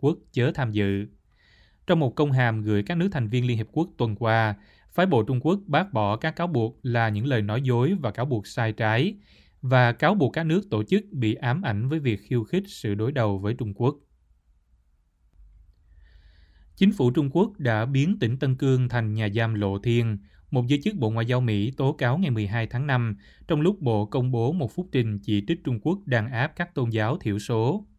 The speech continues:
Cựu Ngoại trưởng Mike Pompeo đầu năm nay từng tuyên bố, những hành động của Trung Quốc tại Tân Cương cấu thành tội ác chống nhân loại và diệt chủng,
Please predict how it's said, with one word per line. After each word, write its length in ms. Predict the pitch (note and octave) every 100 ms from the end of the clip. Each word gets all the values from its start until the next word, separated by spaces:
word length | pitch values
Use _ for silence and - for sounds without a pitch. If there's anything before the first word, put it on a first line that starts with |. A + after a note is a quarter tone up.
| _ _ _ _ _ _ _
Cựu 160 | C3 A#2+
Ngoại 160 | A2+
trưởng 260 | G#2+ A2 C3
Mike 180 | C#3 C3 -
Pompeo 400 | B2 B2+ A#2+ A2+
đầu 180 | A#2 A2+
năm 180 | A2+
nay 200 | B2 A#2+ A#2
từng 220 | A#2 G#2+
tuyên 200 | A#2+ A#2
bố, 360 | A#2 A2+ D#3+ G#3 - - -
những 120 | C#3
hành 140 | E3 C3+
động 180 | A2+ G#2
của 100 | C3
Trung 180 | C3+ B2
Quốc 160 | G3 -
tại 200 | G#2 G2+
Tân 220 | B2 A#2
Cương 300 | B2+ B2 A2+
cấu 220 | A#2+ D#3+
thành 280 | G3 B2 G#2
tội 180 | G#2+ A#2+
ác 260 | C3+ -
chống 180 | B2+ C#3
nhân 160 | E3+ B2+
loại 320 | G#2+ G2 G2+
và 140 | G#2
diệt 160 | G2+ A2
chủng, 360 | - G#2 G#2